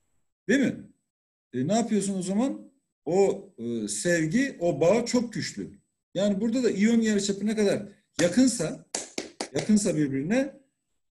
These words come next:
e, o kadar ayırmak zor. Sebebi buymuş. Oldu mu arkadaşlar?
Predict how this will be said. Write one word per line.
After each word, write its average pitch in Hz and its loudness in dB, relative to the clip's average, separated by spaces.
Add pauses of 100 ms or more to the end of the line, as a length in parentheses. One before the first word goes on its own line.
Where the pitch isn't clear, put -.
(180)
e, 123 -2
o 196 -2
kadar 196 0 (280)
ayırmak 156 0
zor. - -10 (880)
Sebebi 180 -2
buymuş. - -6 (720)
Oldu 185 -4
mu 233 0
arkadaşlar? 123 -6